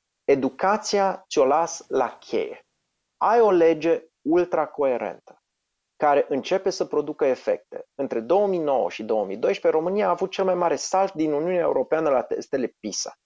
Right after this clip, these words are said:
Lumea nu spune asta. Dar efecte ale acestei, uh, ale implementării acestei legi începuseră să se vadă. Și am spus, Victore,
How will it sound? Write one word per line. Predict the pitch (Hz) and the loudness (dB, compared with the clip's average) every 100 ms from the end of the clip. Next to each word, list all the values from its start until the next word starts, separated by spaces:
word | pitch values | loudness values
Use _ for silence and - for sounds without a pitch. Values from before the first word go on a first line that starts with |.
| _ _ | _ _
Lumea | 190 220 196 | 0 2 2
nu | 135 | -2
spune | - - - | -4 -10 -10
asta. | - - - - _ _ _ _ _ | -14 -18 -20 -20 _ _ _ _ _
Dar | 123 127 123 - _ _ | 0 2 0 -6 _ _
efecte | 123 - 233 226 - - - | -6 2 0 2 -2 -4 0
ale | 135 117 | 0 2
acestei, | 98 - 113 - 110 101 92 - _ | 0 -4 -8 -4 -2 -2 -6 -14 _
uh, | 101 101 | -4 0
ale | - 117 110 - - | 0 0 0 -4 -14
implementării | 123 123 113 107 170 165 | -8 -2 -2 0 2 2
acestei | 127 123 - | 2 -2 -2
legi | 247 240 - | -2 -2 -6
începuseră | 220 226 202 - 226 202 175 | -4 -2 -4 -4 -2 0 -2
să | 156 | -4
se | - 117 | -2 -2
vadă. | 98 82 - | 0 -2 -2
Și | - | -2
am | 254 | -4
spus, | - - | -2 -2
Victore, | - - 98 - | 0 0 0 -2